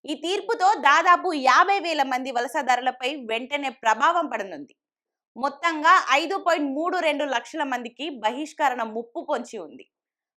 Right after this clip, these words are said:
బైడెన్ ప్రభుత్వం మంజూరు చేసిన ఇమిగ్రేషన్ పెరోల్ను రద్దు చేయడానికి ట్రంప్ ప్రభుత్వానికి కోర్టు అనుమతినిచ్చింది. ఇది ట్రంప్ కఠిన వలస విధానాలకు మరింత బలం చేకూర్చనుంది.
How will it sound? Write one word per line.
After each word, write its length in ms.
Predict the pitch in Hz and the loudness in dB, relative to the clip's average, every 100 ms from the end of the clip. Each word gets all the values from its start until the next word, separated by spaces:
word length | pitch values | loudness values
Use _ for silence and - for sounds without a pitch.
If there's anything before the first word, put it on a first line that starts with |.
| - | 0
బైడెన్ 420 | 240 294 339 330 | 4 4 4 2
ప్రభుత్వం 520 | 294 254 262 294 269 | 0 0 -2 0 2
మంజూరు 340 | 254 302 392 330 | 2 0 -2 -4
చేసిన 360 | 330 311 277 | -6 -4 0
ఇమిగ్రేషన్ 920 | 277 262 277 349 302 311 311 294 302 - _ _ - | 0 0 -6 -6 -4 -4 -2 -4 -6 -12 _ _ 0
పెరోల్ను 560 | 302 370 381 330 370 | 4 6 6 4 -2
రద్దు 380 | 403 240 240 254 | 2 4 4 2
చేయడానికి 680 | 427 381 302 285 277 269 311 370 - _ _ _ _ | 0 2 4 2 0 -4 -8 -8 -14 _ _ _ _
ట్రంప్ 360 | 294 349 359 - | 4 4 4 2
ప్రభుత్వానికి 640 | 294 330 233 285 262 277 | 2 2 0 0 0 -4
కోర్టు 400 | - 262 285 285 214 | -4 2 2 2 -2
అనుమతినిచ్చింది. 840 | 233 277 262 240 - - 156 - _ _ _ _ _ - | -2 -4 -8 -10 -10 -16 -18 -20 _ _ _ _ _ -6
ఇది 220 | 294 427 | -2 0
ట్రంప్ 500 | 480 277 330 339 - | 0 4 6 4 0
కఠిన 400 | - 302 330 339 | 2 2 2 -2
వలస 340 | 233 240 302 359 | 2 2 4 2
విధానాలకు 720 | 247 254 330 330 302 285 285 339 | 2 2 2 2 0 -2 -4 -6
మరింత 420 | 262 247 285 247 | -2 -2 -2 -4
బలం 360 | 214 202 277 320 | -2 0 2 0
చేకూర్చనుంది. 760 | 330 285 233 - 180 151 - | -4 -8 -10 -14 -14 -14 -18